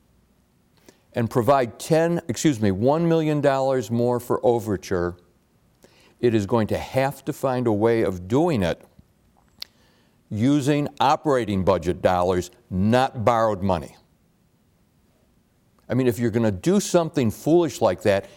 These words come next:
at least do it for your own services.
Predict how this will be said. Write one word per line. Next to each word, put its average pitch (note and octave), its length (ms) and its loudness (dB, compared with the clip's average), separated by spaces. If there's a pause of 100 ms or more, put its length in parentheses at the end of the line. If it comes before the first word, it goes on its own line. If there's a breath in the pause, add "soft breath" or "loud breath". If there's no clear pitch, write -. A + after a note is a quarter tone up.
(120 loud breath)
at B2+ 140 0
least C3 400 0
do C#3+ 180 2
it D3+ 80 -6
for - 140 -2
your B2+ 260 2
own C3+ 180 2
services. C3+ 800 -2